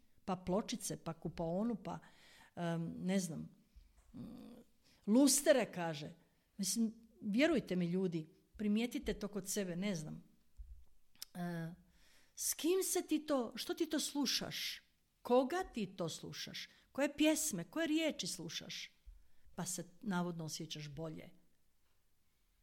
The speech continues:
Da li gledaš serije neke, prije smo govorili o gledanju, jel? Dnevnik, neprestano, sve negativno.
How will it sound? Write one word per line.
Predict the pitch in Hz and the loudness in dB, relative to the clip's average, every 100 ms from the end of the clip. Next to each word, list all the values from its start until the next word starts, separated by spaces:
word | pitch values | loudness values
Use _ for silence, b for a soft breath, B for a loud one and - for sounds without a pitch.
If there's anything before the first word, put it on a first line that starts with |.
| _ _ _ - | _ _ _ -16
Da | 165 180 | -4 -2
li | |
gledaš | 190 220 220 - | 0 -2 0 0
serije | - 339 226 151 | 0 0 0 -4
neke, | 165 165 | -6 -8
prije | 156 175 | -8 -8
smo | - 180 | -6 -6
govorili | 180 190 | -2 -2
o | |
gledanju, | 180 214 202 156 156 | -2 -2 -2 -4 -8
jel? | 147 175 226 b b b - | -6 -6 -6 b b b -14
Dnevnik, | 156 180 226 294 311 240 180 196 | 0 6 8 8 6 2 2 2
neprestano, | 214 294 381 - 381 330 - - 220 190 175 | 6 6 4 2 2 4 2 2 0 0 -2
sve | - 247 262 | -2 0 2
negativno. | 262 240 196 - 156 156 160 | 2 2 -2 -4 -8 -10 -14